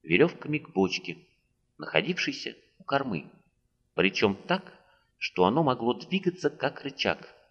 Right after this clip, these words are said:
влево и вправо, и таким образом служить рулём.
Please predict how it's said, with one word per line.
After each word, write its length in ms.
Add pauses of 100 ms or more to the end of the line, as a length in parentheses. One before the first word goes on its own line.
(380)
влево 440 (180)
и 60
вправо, 520 (600)
и 80
таким 440
образом 540
служить 580
рулём. 380